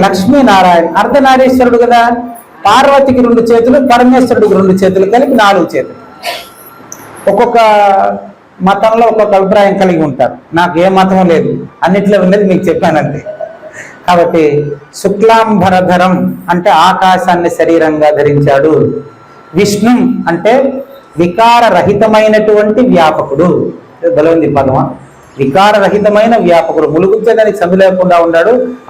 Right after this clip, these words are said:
ఆయనకు ఏ భావము లేదు, అందరి భావాల్లోనూ ఆయన పలుకుతాడు.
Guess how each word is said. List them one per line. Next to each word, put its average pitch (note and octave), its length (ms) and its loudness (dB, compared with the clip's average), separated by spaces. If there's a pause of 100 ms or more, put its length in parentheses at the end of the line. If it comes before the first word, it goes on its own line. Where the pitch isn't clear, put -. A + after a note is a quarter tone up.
ఆయనకు F#3+ 300 0 (100)
ఏ - 20 2 (140)
భావము F#3+ 420 2
లేదు, E3+ 180 2 (320)
అందరి F#3+ 300 0
భావాల్లోనూ F#3+ 460 2
ఆయన E3+ 140 0 (100)
పలుకుతాడు. D3+ 400 -4